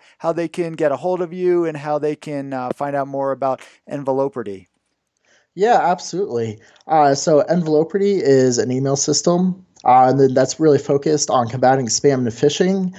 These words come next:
Speaker 2: as well as being a catalyst for relationship professionals such as salespeople, agents.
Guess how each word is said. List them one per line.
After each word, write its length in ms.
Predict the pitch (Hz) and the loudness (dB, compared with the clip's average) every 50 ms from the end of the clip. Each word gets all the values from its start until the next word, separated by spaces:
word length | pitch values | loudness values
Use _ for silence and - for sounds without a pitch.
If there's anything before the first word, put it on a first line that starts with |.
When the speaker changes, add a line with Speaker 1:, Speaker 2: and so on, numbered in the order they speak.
| - - _ - | -16 -16 _ 0
Speaker 2:
as 240 | - 147 - - - | 2 2 4 4 4
well 160 | 143 139 139 | 4 6 6
as 100 | 139 127 | 4 4
being 160 | - 143 131 | 2 2 2
a 80 | 113 107 | 2 0
catalyst 520 | - - - 113 117 127 135 143 143 - | -4 -2 0 0 2 2 2 0 0 -2
for 120 | - - 117 | -4 -4 0
relationship 540 | 110 113 117 113 - - - - 147 139 | 0 2 0 0 -2 -8 -6 -4 -4 -4
professionals 680 | - - - - - 135 - - - - 147 147 156 165 | -4 -6 -6 -2 -2 -2 -2 -2 -6 -6 -6 -6 -4 -4
such 220 | - - 127 113 | -4 -4 -4 -2
as 160 | - 110 - - | 0 0 2 2
salespeople, 680 | - 120 117 117 113 - - 131 123 - 139 123 113 - | 4 4 4 2 0 -2 -4 -4 -2 2 2 2 2 4
agents. 600 | 110 113 120 117 127 131 127 123 - - - - | 2 2 2 2 0 0 -2 -2 -4 -4 -6 -6